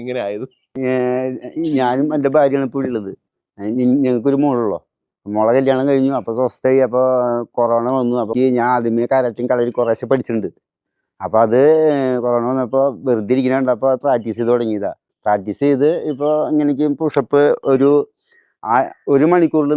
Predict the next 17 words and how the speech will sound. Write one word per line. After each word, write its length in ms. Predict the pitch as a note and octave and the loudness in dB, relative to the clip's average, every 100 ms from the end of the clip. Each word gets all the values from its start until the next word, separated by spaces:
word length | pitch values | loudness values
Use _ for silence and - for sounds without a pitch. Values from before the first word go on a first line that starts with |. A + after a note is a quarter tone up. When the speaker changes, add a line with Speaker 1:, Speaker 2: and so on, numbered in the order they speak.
| D#3+ | 0
Speaker 2:
നാലായിരം 360 | D3 C3+ B2+ C3 | 0 0 -2 -4
പുഷപ്പ്, 260 | C#3 A#2 B2 | -8 -4 -2
ആ 80 | B2 A#2+ | -2 -4
പുഷപ്പ് 340 | B2 A#2 A#2 A#2 | -8 -10 -8 -6
എന്ന് 100 | B2+ | -4
പറയാ. 180 | A#2+ F#2 _ _ - | -4 -6 _ _ -6
അത് 140 | A2 C3 D#3 E3 | -2 0 0 -2
എടുക്കുമ്പോ 380 | C#3 C3 C#3 D3 | -4 -4 0 2
ആൾക്കാര് 240 | C#3+ C3+ C#3 | 2 0 -2
കുറെ 160 | C#3+ C3 | -2 -2
കളിയാക്കി. 340 | D3 B2+ A#2 B2+ | -2 -2 -2 -4
ഇപ്പൊ, 140 | A#2+ C3 C3 C3 B2+ | -2 -2 -2 -4 -4
ഏ, 20 | A#2+ A#2+ A#2 A2 G#2+ - A2+ | -6 -6 -8 -10 -14 -8 -6
അവനും 260 | A#2 B2 B2 | -4 -4 -4
പൊട്ടാണ്, 460 | C3+ B2 - C3 B2+ B2+ | -4 -4 -2 -2 0 -4
ഇതാണ് 180 | B2 B2 | -4 -4
അവന് 160 | A#2+ | -6